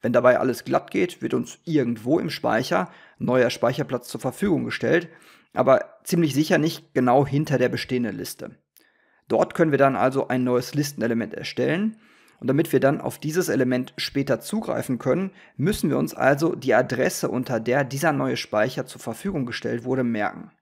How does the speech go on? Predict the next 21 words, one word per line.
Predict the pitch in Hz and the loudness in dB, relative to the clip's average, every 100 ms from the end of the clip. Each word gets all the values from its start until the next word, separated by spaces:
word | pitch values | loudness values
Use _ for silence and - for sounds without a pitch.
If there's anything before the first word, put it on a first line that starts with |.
| _ _ _ _ - _ - | _ _ _ _ -20 _ -14
Und | - - - | -12 -14 -4
genau | 127 131 170 | 0 4 4
genommen | 160 143 143 | 4 2 2
gilt | 143 143 | 0 0
das | 139 | -2
natürlich | 113 - 131 - | -4 -2 -4 -2
nicht | 135 143 - | -2 -2 -4
nur | 127 | -6
für | - 120 | -4 -6
dieses | 117 113 - | -6 -6 -4
neue | 110 110 113 135 | -2 0 0 0
Element, | 143 151 156 160 214 - _ _ - - | -2 -4 -4 -4 -6 -8 _ _ -20 -2
sondern | 139 143 147 | 2 4 4
man | 127 135 | 2 2
muss | 147 | 0
sich | 165 | -4
die | - 117 | 0 2
Adressen | 120 131 139 143 - - | 2 0 -2 -4 -4 0
aller | 143 127 | 4 4
Elemente | 107 104 98 113 113 | 2 -4 -6 -6 -6
merken, | 113 120 - 170 | -4 -4 -4 -6